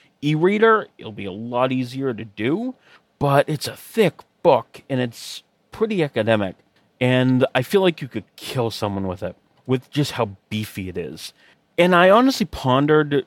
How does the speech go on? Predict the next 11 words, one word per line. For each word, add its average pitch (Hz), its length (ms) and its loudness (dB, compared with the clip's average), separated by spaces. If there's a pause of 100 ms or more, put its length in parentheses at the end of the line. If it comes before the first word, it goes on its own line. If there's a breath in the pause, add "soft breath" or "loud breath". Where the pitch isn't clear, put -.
(140)
changing 127 1200 -2
the 117 100 -2
reviewing 107 460 -2
style 135 340 2
of 135 100 -2
this 135 140 -6
book 151 240 -4
halfway 101 340 -4
through, 139 400 -4 (440 soft breath)
but 143 120 -2
I 151 80 2